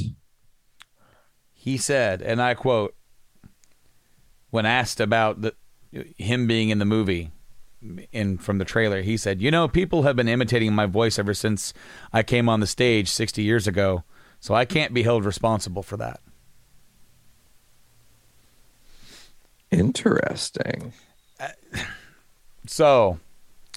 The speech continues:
Speaker 1: basically,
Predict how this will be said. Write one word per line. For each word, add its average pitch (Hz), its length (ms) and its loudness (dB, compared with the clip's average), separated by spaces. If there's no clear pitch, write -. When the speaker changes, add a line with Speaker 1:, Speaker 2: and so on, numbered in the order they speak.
Speaker 1:
basically, 113 1000 2